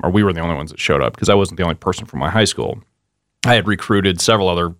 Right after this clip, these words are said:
other folks, and, like, they put out this call for who wants to be on K T R B, and I was like, "Oh, I'm totally in." Uh, thinking, of course, at the time, being on the radio meant,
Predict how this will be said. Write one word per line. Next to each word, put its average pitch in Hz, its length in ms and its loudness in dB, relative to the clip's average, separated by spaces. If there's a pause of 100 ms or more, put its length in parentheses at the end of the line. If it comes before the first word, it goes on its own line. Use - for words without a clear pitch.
(120)
other 87 180 -2
folks, 87 460 0
and, 82 260 0
like, 90 200 -2
they 87 100 0
put 90 160 0
out 85 100 0
this 87 140 -4
call 82 280 2
for 85 200 -2
who 90 100 -2
wants 82 240 -2
to - 60 -14
be 92 100 -2
on 80 140 -2
K 80 180 -2
T 80 160 -4
R 85 140 2
B, 90 260 2
and 80 180 -6 (440)
I 123 40 2
was 101 120 4
like, 90 180 -4
"Oh, 117 300 4
I'm 87 100 2
totally 107 420 2
in." 95 340 0 (560)
Uh, 98 260 4
thinking, 151 320 2
of 113 80 -2
course, 120 260 2
at 104 80 -6
the 92 60 -6
time, 104 320 2
being 101 160 0
on 95 80 0
the 92 80 0
radio 98 480 4
meant, 90 320 -4